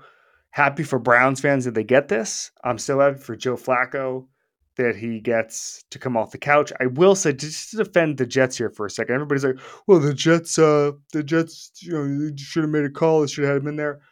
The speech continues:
First of all, he would not have been like this on the Jets. Second of all, one thing you need to understand if you're a Jets fan is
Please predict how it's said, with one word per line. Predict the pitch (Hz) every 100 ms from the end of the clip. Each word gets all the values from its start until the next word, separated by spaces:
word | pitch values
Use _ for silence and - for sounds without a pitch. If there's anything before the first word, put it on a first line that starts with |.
| _ _ _
First | 202 180
of |
all, | 147
he | 156
would | 160 156
not | 156 160 -
have | 139 117 -
been | 131
like | 120 110 -
this | 107 110
on | 98
the | 98
Jets. | 92 - -
Second | 196 208 190
of | 139
all, | 127 120 120 _ _ _ _
one | - 135 175
thing | 190 165
you | 156
need | 151
to | 143
understand | 127 113 170 151
if |
you're | 127 117
a |
Jets | 135 143 -
fan | 131 117
is | 113 107 101